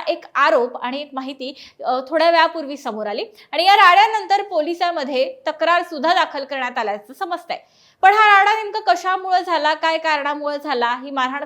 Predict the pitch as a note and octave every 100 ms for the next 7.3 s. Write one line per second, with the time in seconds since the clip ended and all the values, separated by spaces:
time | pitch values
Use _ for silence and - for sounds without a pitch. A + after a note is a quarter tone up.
0 | C#4+ C4+ C4 C#4+ C#4 A#3+ A3 G#3+ D#4 D4+
1 | - G3+ - _ - E4+ F4+ G#4 G#4+ F#4+
2 | B3+ D#3+ _ _ - D#4+ F4 F4+ F4+ G4+
3 | D#4 E4+ E4+ F#4+ E4+ B3+ B3 C#4 C4 C4+
4 | B3 C4+ C#4 C4 B3 A#3+ A#3+ A#3 G3+ A#3
5 | D4+ D4 C#4 A#3+ F#3 F#3 A3+ E4+ D4 E4+
6 | F#4 - _ C#4+ D#4 G#4+ G#4+ F4 C#4 B3
7 | A3+ - G3+